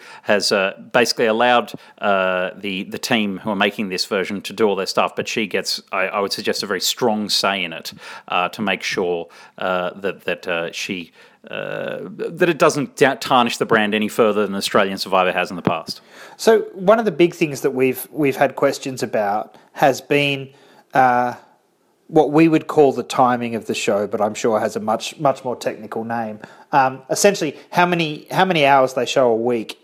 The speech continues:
Speaker 2: and how, how many episodes are gonna be in a season. Um, is th-, is that a Channel ten call?
Speaker 1: It, yeah, that, that ultimately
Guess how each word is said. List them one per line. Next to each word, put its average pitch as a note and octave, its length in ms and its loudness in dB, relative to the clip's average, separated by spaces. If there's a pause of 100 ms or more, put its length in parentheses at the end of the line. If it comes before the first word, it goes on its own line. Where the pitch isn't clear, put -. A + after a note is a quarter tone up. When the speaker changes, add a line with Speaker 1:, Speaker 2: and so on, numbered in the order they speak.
Speaker 2:
and B2 120 0
how, B2+ 360 4 (100)
how C3+ 220 4
many B2 280 -4
episodes A2+ 460 0
are - 20 -6
gonna A2 200 -2
be A2+ 200 0
in G#2 120 -8
a G2 60 -6
season. G2 440 -8 (540)
Um, B2+ 320 4 (120)
is D3+ 200 2
th-, - 160 -10 (100)
is F3+ 160 4
that F3+ 180 6
a F#3 60 4
Channel D#3 320 0
ten E3+ 340 -2
call? A#3 420 2 (1080)
Speaker 1:
It, D#3+ 200 6
yeah, C#3+ 240 6
that, C#3 360 2
that C#3+ 340 2 (100)
ultimately D3+ 680 2